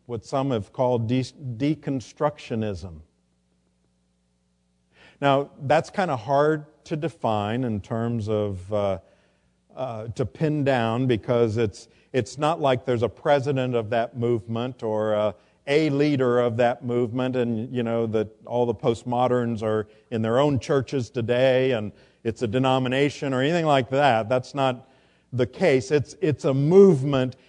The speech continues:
and it's all over the place and it's more a view. It's a way of looking at life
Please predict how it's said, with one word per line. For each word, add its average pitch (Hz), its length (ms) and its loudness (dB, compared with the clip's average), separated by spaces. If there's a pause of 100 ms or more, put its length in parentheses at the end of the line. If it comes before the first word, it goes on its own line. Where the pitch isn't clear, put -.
(120)
and 131 100 -2
it's 131 160 -2
all 165 480 6
over 156 220 4
the 135 120 4
place 135 580 2
and 123 460 -2 (2250)
it's - 220 -8
more 139 240 0
a 117 60 2
view. 123 460 0
It's 98 160 -8
a 123 60 -4
way 127 300 0
of 110 140 -2
looking 131 480 -4
at 120 240 -12
life 131 640 -6